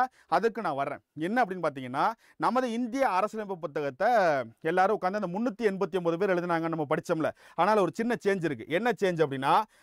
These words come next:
ஆயிரத்தி தொள்ளாயிரத்தி நாற்பத்தி ஏழு ஆகஸ்ட் பதினஞ்சாம் தேதி நமக்கு சுதந்திரம் கிடைச்சோன்னே,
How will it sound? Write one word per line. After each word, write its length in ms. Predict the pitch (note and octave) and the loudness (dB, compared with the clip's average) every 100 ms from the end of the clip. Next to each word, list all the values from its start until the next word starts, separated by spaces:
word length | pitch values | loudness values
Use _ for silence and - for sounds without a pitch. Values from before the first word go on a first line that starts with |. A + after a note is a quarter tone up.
| _ | _
ஆயிரத்தி 340 | D3 G#3+ C4+ A#3 | 2 4 4 0
தொள்ளாயிரத்தி 420 | G#3 G3 E3+ F3+ C#4 - - C#3+ | 2 2 0 -6 -8 -10 -14 -2
நாற்பத்தி 420 | D3+ A3 A#3+ F3+ F#3+ E3+ | 2 2 0 -2 0 0
ஏழு 160 | E3+ G#3 - - D#3 | 0 -2 -6 0 2
ஆகஸ்ட் 300 | G#3 G#3+ F#3+ D3+ | 2 0 -4 -2
பதினஞ்சாம் 480 | E3+ F#3+ E3 D3+ C#3 | -2 -2 -2 -2 -2
தேதி 180 | C3+ F#3+ - - - | -6 -8 -12 -14 -2
நமக்கு 260 | F3+ A#3 A3+ | 0 0 2
சுதந்திரம் 320 | A3+ B3+ A#3 | 2 2 0
கிடைச்சோன்னே, 420 | F#3+ - D3+ D3+ | 0 0 -2 0